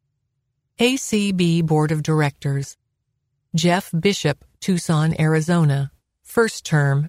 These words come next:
twenty twenty. Denise Colley, Lacey, Washington. First term, twenty twenty. Sarah Conrad,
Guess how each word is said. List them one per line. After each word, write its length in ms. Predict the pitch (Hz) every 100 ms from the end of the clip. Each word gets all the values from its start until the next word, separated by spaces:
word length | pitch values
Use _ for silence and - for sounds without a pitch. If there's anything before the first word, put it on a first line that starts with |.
| -
twenty 360 | - 160 147 160
twenty. 580 | - 175 156 135 139 - _ _ _ _ _ _ _ _ _ _ _
Denise 440 | - 220 226 220 -
Colley, 600 | - 196 160 135 139 151 _ _ 170
Lacey, 580 | 180 165 - 135 139 -
Washington. 840 | 160 143 139 143 135 135 131 135 - _ _
First 480 | _ - 180 175 -
term, 500 | - 170 160 160 165 - _ _
twenty 440 | - 185 175 180 175
twenty. 600 | - 165 147 143 143 - _ _ _ _ _ _ _ _ -
Sarah 520 | - - 196 180 202
Conrad, 640 | - 208 180 147 139 143